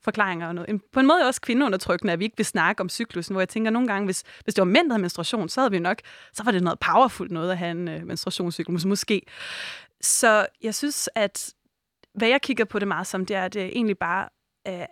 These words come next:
en måde at forstå os selv bedre, og både også, man kan faktisk også bruge cyklusen til at håndtere stress, så der synes jeg faktisk, det er et ret vigtigt,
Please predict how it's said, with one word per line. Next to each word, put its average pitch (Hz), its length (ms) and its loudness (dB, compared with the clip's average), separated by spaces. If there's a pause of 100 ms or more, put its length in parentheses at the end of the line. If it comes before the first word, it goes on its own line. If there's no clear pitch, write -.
(400)
en 214 80 0
måde 214 180 4
at 240 60 0
forstå 220 420 2
os 180 100 0
selv 185 180 -4
bedre, 185 380 0
og 185 420 -2 (460)
både 285 220 8
også, - 320 0
man 196 100 0
kan 185 60 -8
faktisk - 180 -6
også 294 140 -4
bruge 240 140 0
cyklusen - 380 -4
til 208 120 -4
at 180 60 -2
håndtere 175 300 -4
stress, - 340 -4
så - 100 -6
der 233 100 0
synes 262 200 -6
jeg 220 80 -2
faktisk, - 260 -4
det 190 60 -4
er - 20 -4
et - 80 0
ret 220 160 -6
vigtigt, - 460 -6